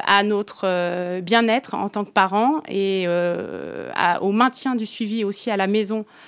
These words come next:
euh, des objectifs de nos enfants. Voilà, on a, on travaille avec eux. C'est vrai que, euh, vous en parliez tout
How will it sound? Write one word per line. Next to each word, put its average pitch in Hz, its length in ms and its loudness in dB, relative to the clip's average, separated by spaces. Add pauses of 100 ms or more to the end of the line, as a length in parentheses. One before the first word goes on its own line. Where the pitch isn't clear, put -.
(220)
euh, 190 120 -2
des 202 180 -2
objectifs 220 440 -4
de 202 100 -2
nos 190 160 -4
enfants. 190 300 -8
Voilà, 190 300 -8
on 180 60 -10
a, 185 240 -12 (340)
on 185 60 -10
travaille 196 320 0
avec 190 280 -2
eux. 214 140 -2
C'est 240 140 -12
vrai 185 200 -10
que, 185 260 -10 (440)
euh, 175 720 -12
vous 175 220 -10
en 185 80 -6
parliez 185 320 -6
tout - 100 -16